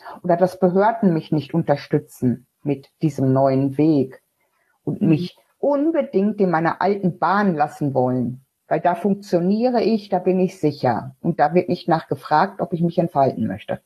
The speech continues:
Speaker 2: Mhm. Aber wer sagt das, dass das, wenn du in deine Sichtbarkeit und die Wandlung oder in eine,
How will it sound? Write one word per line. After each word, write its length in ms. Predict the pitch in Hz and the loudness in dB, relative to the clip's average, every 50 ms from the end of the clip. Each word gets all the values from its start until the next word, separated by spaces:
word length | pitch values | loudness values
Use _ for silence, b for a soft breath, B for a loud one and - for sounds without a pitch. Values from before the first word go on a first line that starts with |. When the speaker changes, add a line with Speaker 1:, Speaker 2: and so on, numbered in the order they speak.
| _ _ _ _ _ | _ _ _ _ _
Speaker 2:
Mhm. 400 | 180 175 165 160 156 160 175 180 - | -2 0 0 0 -2 -4 -6 -8 -6
Aber 340 | - 214 208 220 214 196 | -4 -2 -2 -2 -2 -2
wer 460 | 190 226 233 247 247 247 247 220 - - _ _ | -2 0 0 0 0 0 0 -2 -4 -8 _ _
sagt 580 | - 185 170 175 185 180 185 180 - - - - | -4 -4 -2 0 0 0 0 -2 -6 -8 -4 -4
das, 320 | 175 165 - - - - | -4 -2 -4 -6 -12 -4
dass 260 | - 170 160 - - | -4 -4 -4 -4 -2
das, 460 | - 175 170 170 - - - - - _ _ _ _ _ _ _ _ | 0 0 0 0 -2 -8 -12 -14 -16 _ _ _ _ _ _ _ _
wenn 160 | 175 175 180 | 0 0 2
du 100 | 170 160 | 2 2
in 140 | 156 175 165 | 0 0 0
deine 220 | 170 170 175 170 | 0 0 0 0
Sichtbarkeit 440 | 165 180 - - 185 - - 180 170 | 0 -2 -2 -4 -6 -2 -2 -2 0
und 80 | 175 | 0
die 140 | 175 175 165 | 0 0 2
Wandlung 520 | 170 160 175 202 196 185 170 165 165 165 151 | 0 0 2 0 0 0 0 0 0 0 -2
oder 220 | 147 160 165 - | -2 -2 0 0
in 120 | 143 170 | 0 0
eine, 400 | 131 120 156 165 165 156 156 156 | 0 0 0 0 0 0 -2 -4